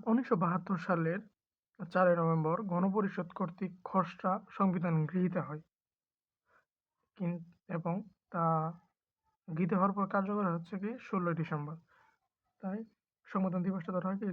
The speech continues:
চারই নভেম্বর। ঢাকায় মেট্রো রেল সর্বপ্রথম চালু হয় কবে?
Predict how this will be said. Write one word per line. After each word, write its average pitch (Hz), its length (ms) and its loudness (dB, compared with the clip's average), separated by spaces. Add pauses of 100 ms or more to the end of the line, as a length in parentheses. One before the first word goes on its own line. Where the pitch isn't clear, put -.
(240)
চারই 196 320 0 (600)
নভেম্বর। 156 400 -2 (680)
ঢাকায় 170 420 0
মেট্রো 180 260 -2
রেল 180 180 -6
সর্বপ্রথম 196 540 -2
চালু 196 280 0
হয় 175 220 0 (560)
কবে? 160 300 0